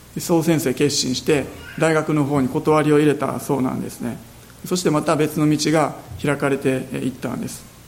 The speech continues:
神様の御心を求めて、私たちがそこに従っていくときに、神様は私たちに最善の道を用意しておられます。もし先生がそっちの方向に行ってたら、私たちが祈ってもらう、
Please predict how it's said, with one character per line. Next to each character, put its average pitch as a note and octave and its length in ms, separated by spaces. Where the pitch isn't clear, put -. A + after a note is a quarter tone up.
神 A#3+ 200
様 G#3+ 200
の E3+ 80
御 F3 100
心 F3 300
を E3+ 40
求 E3+ 220
め D3+ 120
て、 D3+ 300
私 D#3+ 200
た D3 100
ち D3+ 120
が D3 380
そ - 140
こ E3+ 120
に C#3 60
従 F3 280
っ E3+ 40
て E3+ 160
い E3 60
く F3 80
と E3+ 120
き D3+ 160
に、 D#3 280
神 D#3 180
様 C3+ 200
は B2+ 40
私 C#3+ 240
た C#3 100
ち C#3+ 140
に C3+ 120
最 E3 260
善 E3+ 240
の E3 220
道 D#3+ 440
を C#3+ 200
用 D3 200
意 B2 60
し - 80
て C3+ 80
お C3+ 120
ら B2+ 100
れ A#2+ 80
ま A#2+ 180
す。 - 200
も C#3+ 180
し - 80
先 E3+ 220
生 C#3+ 140
が B2 120
そ C#3+ 120
っ - 60
ち F#3 100
の D#3 80
方 C#3 100
向 C3+ 160
に C3 60
行 C3 80
っ - 20
て C#3+ 80
た C3+ 120
ら、 C3 160
私 D3 220
た C#3 80
ち - 80
が A2+ 60
祈 D3 140
っ C#3+ 100
て D#3 80
も D3 120
ら C#3+ 100
う、 C#3+ 80